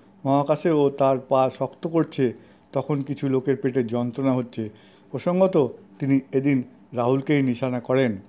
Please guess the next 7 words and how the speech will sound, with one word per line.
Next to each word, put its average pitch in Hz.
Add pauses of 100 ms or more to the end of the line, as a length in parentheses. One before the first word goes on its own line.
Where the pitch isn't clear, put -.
(580)
প্রতিরক্ষা 160
নিয়ে 170
কংগ্রেস 156
সরকারের 156
তুমুল 170
সমালোচনা 147
করেন। 135